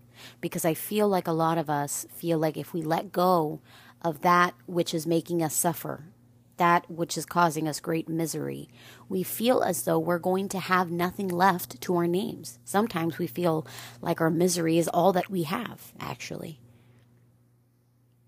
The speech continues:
And it's hard to convince other people otherwise. It's hard to convince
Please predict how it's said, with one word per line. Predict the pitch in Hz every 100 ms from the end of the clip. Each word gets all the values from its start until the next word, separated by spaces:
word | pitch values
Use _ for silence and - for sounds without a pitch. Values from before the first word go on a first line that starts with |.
| _ _ - - - -
And | 196
it's | 180
hard | - - 208 208 196 175 -
to | - 185 170 160 156 - _ _ -
convince | 185 170 185 180 - - - - _ -
other | 180 180
people | 160 175 - -
otherwise. | - 254 - - -
It's | -
hard | - 175 170
to |
convince | - 151 151 160 -